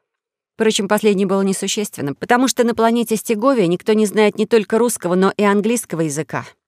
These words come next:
или космолингвы, на которой объясняется вся галактика. «Паша», — сказал птицеящер, —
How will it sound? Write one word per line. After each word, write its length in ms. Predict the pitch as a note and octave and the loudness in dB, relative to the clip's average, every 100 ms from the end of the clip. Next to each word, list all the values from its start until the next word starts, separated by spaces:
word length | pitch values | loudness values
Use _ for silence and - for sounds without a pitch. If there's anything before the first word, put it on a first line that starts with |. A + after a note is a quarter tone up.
| - | -4
или 180 | B3 G#3+ | 2 2
космолингвы, 840 | G3 G#3+ - G3+ G#3+ G#3 D3 - _ _ - | 2 -2 0 0 2 0 -2 -12 _ _ -4
на 80 | |
которой 280 | E3+ E3 D#3 | 0 0 0
объясняется 480 | C#3+ D3+ E3+ C3+ C#3 | -2 -2 -2 -2 -4
вся 180 | - D3+ | -4 -2
галактика. 580 | E3 D3 A2+ - - - _ _ _ _ _ _ _ _ _ _ - | 0 -2 -4 -14 -16 -20 _ _ _ _ _ _ _ _ _ _ -6
«Паша», — 560 | A#3 C4+ - G#3 G#3+ - _ - | -4 -2 -4 -4 -4 -8 _ -14
сказал 400 | - F#3+ E3 E3+ | -4 -2 2 0
птицеящер, — 680 | - D#3 E3+ D3+ B2 - | 0 -6 -2 -2 -4 -8